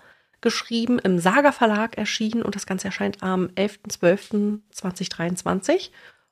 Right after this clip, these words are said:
Und ja, klingt eigentlich ganz nett, vielleicht mal ein bisschen was anderes und gerade so Psychothriller mit ein bisschen Fantasie des Kindes, was war dann davon wirklich wahr und was könnte das sein, was er dann gesehen hat,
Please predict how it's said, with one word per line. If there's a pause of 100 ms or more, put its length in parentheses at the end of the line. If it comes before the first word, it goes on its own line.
(100)
Und
ja, (180)
klingt
eigentlich (380)
ganz
nett,
vielleicht
mal
ein
bisschen
was
anderes
und
gerade
so (1120)
Psychothriller
mit
ein
bisschen
Fantasie
des
Kindes,
was
war
dann
davon
wirklich
wahr
und
was
könnte
das
sein,
was
er
dann
gesehen
hat,